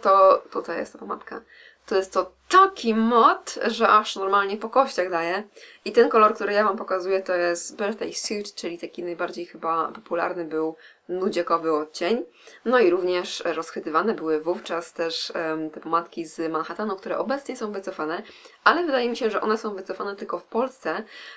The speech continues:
em, bo, e, w, na przykład w innych, na przykład na Allegro i na jakichś tam drogeriach internetowych można je jeszcze dalej dorwać w takich absurdalnych cenach, że na przykład za pięć złotych. I wydaje mi się, że właśnie wynika to z tego, że chyba w Polsce tylko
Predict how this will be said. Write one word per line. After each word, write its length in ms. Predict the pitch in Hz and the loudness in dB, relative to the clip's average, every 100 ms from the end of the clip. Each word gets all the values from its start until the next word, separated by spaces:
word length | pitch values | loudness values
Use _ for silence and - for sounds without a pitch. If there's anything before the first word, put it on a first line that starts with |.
| - | -6
em, 300 | 170 180 175 | -4 -4 -6
bo, 600 | 170 190 185 180 180 185 | 4 6 6 4 4 2
e, 120 | - 175 | 0 -2
w, 140 | - | -10
na 280 | - 175 175 | -12 -10 -10
przykład 280 | - 180 175 | -6 -4 -4
w 40 | |
innych, 400 | 185 175 175 - | -4 -4 -8 -8
na 120 | 175 | -8
przykład 240 | 170 170 170 | -8 -8 -6
na 100 | - | -2
Allegro 520 | 220 269 226 190 175 | 0 0 2 2 2
i 140 | - | -2
na 120 | 180 | -4
jakichś 200 | 170 - | -6 -8
tam 340 | - 175 175 - | -8 -4 -4 -4
drogeriach 340 | 180 185 180 | -4 -2 -4
internetowych 480 | 180 180 180 185 175 | -6 -10 -8 -10 -8
można 260 | 180 208 170 | -8 -6 -8
je 80 | |
jeszcze 200 | 170 - | -8 -8
dalej 220 | 170 165 156 | -6 -6 -2
dorwać 480 | 165 160 170 220 - - - - _ | -4 0 -2 -2 -12 -20 -20 -20 _
w 100 | - | -8
takich 400 | 165 175 175 - - | -8 -6 -8 -8 -4
absurdalnych 640 | - - 175 175 170 165 | -4 -2 4 4 4 -4
cenach, 360 | - 165 156 - | -8 -6 -8 -8
że 100 | 165 | -10
na 80 | |
przykład 280 | 156 - 160 | -10 -8 -8
za 80 | 160 | -8
pięć 280 | - 160 151 | -8 -8 -6
złotych. 380 | 147 147 175 214 - - - _ | -8 -6 -6 -6 -12 -20 -20 _
I 80 | 196 | -6
wydaje 240 | 202 214 220 | 2 4 4
mi 80 | |
się, 240 | 220 208 208 | 4 0 0
że 260 | 220 196 | 2 2
właśnie 280 | 190 185 214 | 2 0 -2
wynika 220 | 190 226 | -4 -4
to 80 | 180 | -6
z 40 | - | -6
tego, 240 | 190 190 | -4 -2
że 120 | 175 | -4
chyba 200 | 175 170 | -4 -6
w 120 | 170 | -6
Polsce 440 | - 190 185 - - | -2 0 0 -4 -10
tylko 440 | 175 - 170 170 | -10 -2 0 0